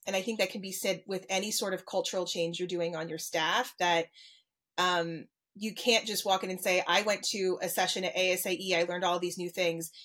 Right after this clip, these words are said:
here's the flag in the ground, and now we have a different culture." Like, that's not, that's not how any of this works, right? Um, it's, you have to always bring people along with you. And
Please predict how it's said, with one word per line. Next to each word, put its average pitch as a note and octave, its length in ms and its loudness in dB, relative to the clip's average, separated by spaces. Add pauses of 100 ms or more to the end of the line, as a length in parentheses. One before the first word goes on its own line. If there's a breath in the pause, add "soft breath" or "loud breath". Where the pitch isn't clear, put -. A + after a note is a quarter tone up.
(120 loud breath)
here's F#3+ 200 -2
the F#3 80 -6
flag G#3 320 6
in A#3+ 80 6
the A3+ 40 0
ground, F3+ 360 2
and E3+ 120 -2
now F3+ 180 4
we F3+ 100 0
have F3 160 -2
a E3+ 40 -4
different E3+ 280 -4
culture." D#3 440 -6 (280 loud breath)
Like, F#3 160 0
that's G3+ 260 2
not, F#3 300 2 (180)
that's A#3 120 2
not G#3 100 4
how G#3 80 -2
any E3+ 120 2
of D#3+ 60 0
this D3+ 140 -8
works, - 280 -12
right? E3+ 180 0 (340 loud breath)
Um, F3 460 2 (220)
it's, - 400 -2 (380)
you A3 140 -6
have A#3 260 6
to C4 100 4
always G#3+ 280 0
bring G3+ 280 -4
people G3+ 320 -6
along F#3 300 -2
with F3 240 -2
you. C4 320 -2
And F#3 240 -2